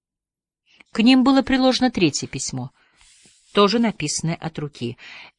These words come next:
Это была ксерокопия ответа, который он тогда получил. Почерк в ответном письме был неровный, гулял вверх и вниз,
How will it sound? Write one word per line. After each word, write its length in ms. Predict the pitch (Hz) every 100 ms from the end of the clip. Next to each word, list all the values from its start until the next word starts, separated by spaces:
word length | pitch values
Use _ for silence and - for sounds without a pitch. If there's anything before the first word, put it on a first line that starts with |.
| -
Это 240 | 294 359
была 320 | 302 311 302
ксерокопия 840 | - - - 254 247 302 285 285 277 -
ответа, 680 | 226 - 220 285 302 -
который 420 | - 143 - 143
он 100 | 135
тогда 340 | 135 135 127 127
получил. 580 | - 127 123 - 120 135 _ _ _ _ _ _ _ - -
Почерк 480 | - 330 359 214 -
в 140 | 180 185
ответном 560 | 190 226 349 - 196
письме 420 | 165 170 - 165
был 300 | 160 202 302 -
неровный, 640 | 269 294 220 151 139 139 - -
гулял 520 | 226 294 220 147 123 - -
вверх 400 | 139 147 131 -
и 60 |
вниз, 460 | 127 127 127 - -